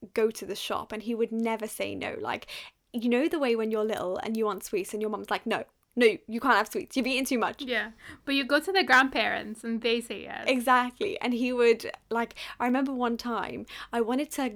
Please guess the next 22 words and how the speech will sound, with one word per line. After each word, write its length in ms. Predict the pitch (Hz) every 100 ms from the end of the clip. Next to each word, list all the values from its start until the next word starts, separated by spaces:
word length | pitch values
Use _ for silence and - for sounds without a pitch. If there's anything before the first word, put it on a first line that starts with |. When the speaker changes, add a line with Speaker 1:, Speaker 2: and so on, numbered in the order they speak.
| -
Speaker 1:
buy 200 | 233 233
my 200 | 240 220
mum 220 | 220 220 233
a 60 |
card 380 | 254 - 214 226
to 100 | 240
say 200 | - 214
thank 360 | - 220 220 -
you 80 |
for 140 | 269 233
bringing 380 | 214 214 240 254
us 180 | 262
to 100 | -
Derry, 540 | 240 220 180 - - 262
<laughs> 40 | 262
okay? 300 | 247 - 285
Speaker 2:
Aw. 580 | 349 403 392 370 - 381
Speaker 1:
I 200 | 320 349 -
think 260 | 330 -
I 140 | 415 403 392
was, 140 | 330
like, 300 | 285 254 247